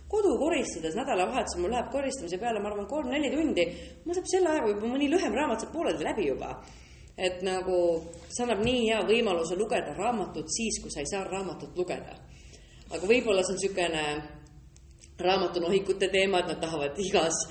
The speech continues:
eh, elu tegevuse astmes lugeda. Samas näiteks inimesed, kes on näiteks pikamaa autojuhid, eh, bussijuhid, ma arvan, neil oleks väga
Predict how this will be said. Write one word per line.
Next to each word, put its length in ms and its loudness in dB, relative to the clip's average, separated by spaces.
eh, 340 0
elu 360 8
tegevuse 480 6
astmes 480 -2
lugeda. 380 -4
Samas 300 0
näiteks 320 -4
inimesed, 340 -2
kes 220 -2
on 80 2
näiteks 360 -2
pikamaa 520 0
autojuhid, 560 4
eh, 260 -2
bussijuhid, 720 0
ma 80 0
arvan, 240 0
neil 140 2
oleks 180 -2
väga 240 -2